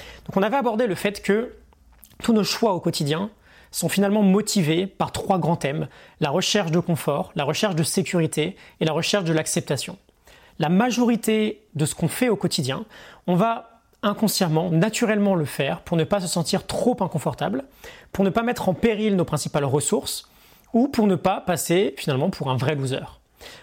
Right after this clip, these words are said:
En fait, on va considérer que tout ce qui menace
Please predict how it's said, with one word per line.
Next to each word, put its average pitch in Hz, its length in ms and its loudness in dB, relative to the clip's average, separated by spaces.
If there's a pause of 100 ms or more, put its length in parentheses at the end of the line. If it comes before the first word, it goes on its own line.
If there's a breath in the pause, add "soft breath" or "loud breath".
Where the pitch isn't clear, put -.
En - 40 -2
fait, 208 160 2
on 170 60 0
va 135 100 0
considérer 160 640 -2
que - 80 -2
tout 330 220 2
ce - 80 -2
qui - 120 0
menace 185 600 0